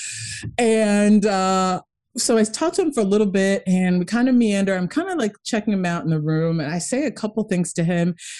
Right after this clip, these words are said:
And then I text my friend maybe two hours later.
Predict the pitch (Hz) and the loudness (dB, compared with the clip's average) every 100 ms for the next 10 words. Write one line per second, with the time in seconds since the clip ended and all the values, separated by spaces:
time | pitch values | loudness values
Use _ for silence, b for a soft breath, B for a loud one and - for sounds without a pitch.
0 | B 185 208 269 277 - 226 - 196 180 | B -2 0 0 0 -4 -4 -2 0 0
1 | 175 - - 180 180 180 165 170 175 165 | -2 -8 -6 -2 2 2 2 0 0 -4
2 | - 220 196 196 180 165 165 202 247 311 | -4 -2 0 -2 -2 -2 0 0 0 -2